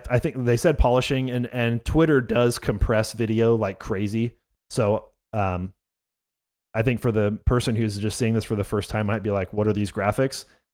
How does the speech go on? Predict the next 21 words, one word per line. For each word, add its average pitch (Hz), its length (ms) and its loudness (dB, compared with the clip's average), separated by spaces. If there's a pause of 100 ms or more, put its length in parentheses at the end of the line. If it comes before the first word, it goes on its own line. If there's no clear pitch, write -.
(120)
I 113 100 0
do 135 140 4
think 117 240 0
that 107 120 -2
Twitter 104 240 4
compresses 104 500 -2
this, 104 260 0
and, 90 220 -6 (460)
um, 90 380 -4 (1200)
anyways, 85 360 -10
but 113 160 4
yeah, 117 120 6
I 117 40 6
mean, 117 120 4
just 113 240 -2
do 127 80 4
with 110 100 4
that 110 160 0
what 98 140 -8
you 92 80 -18
will, 92 240 -4